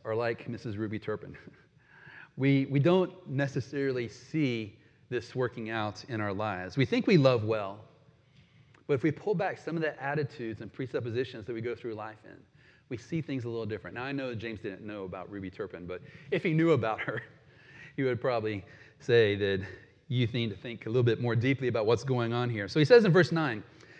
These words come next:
"But if you show partiality, you're committing sin and are convicted by the law as transgressors."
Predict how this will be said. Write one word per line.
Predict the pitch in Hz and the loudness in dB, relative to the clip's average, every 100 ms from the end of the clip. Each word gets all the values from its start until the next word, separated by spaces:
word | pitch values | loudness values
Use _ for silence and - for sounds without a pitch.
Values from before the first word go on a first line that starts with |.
| - - | -18 2
"But | 175 | 6
if | 202 | 6
you | 185 | 4
show | - 233 254 277 | 4 4 6 4
partiality, | - 202 220 - 156 156 175 - 110 - _ _ _ _ - - | 0 -4 -4 -2 0 2 0 0 -6 -12 _ _ _ _ -20 4
you're | 180 214 | 8 8
committing | 208 185 196 214 | 8 2 4 2
sin | 165 - 175 139 104 113 - - - | 0 -2 -2 -2 -2 -8 -14 -20 -12
and | - 156 | 0 2
are | |
convicted | 147 160 131 214 202 196 190 180 160 | 4 4 6 6 6 2 2 -2 0
by | 151 | 2
the | 143 | 4
law | 143 151 143 113 113 110 - _ - | 2 0 -4 -6 -10 -18 -20 _ -8
as | 151 - | -8 -4
transgressors." | 156 147 110 127 120 - 80 - | 2 2 2 0 -2 -2 -12 -12